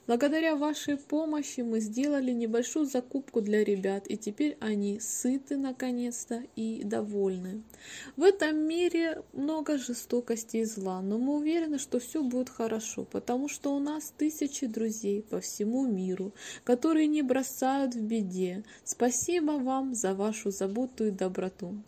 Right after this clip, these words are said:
Хотя, наверное, с тысячами мы прям, э,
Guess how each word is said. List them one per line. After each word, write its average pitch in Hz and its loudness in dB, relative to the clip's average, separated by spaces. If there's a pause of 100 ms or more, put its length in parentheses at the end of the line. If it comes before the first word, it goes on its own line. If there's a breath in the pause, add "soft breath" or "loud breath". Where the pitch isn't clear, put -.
(160)
Хотя, 254 -2
наверное, 226 0
с 220 -10
тысячами 196 -4
мы 196 -2
прям, 190 -8 (600 loud breath)
э, 196 -2